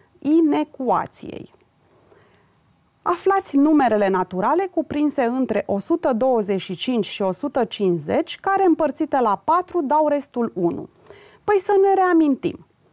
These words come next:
Numerele naturale care, împărțite la patru, dau restul unu.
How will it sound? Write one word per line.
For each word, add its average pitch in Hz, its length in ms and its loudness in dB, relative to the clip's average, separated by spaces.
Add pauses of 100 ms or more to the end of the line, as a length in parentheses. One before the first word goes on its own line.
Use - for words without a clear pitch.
(120)
Numerele 359 580 4
naturale 311 600 0
care, 294 240 0
împărțite 285 580 -2
la 285 260 0
patru, 302 400 -2
dau 277 320 0
restul 269 560 -4
unu. 175 400 0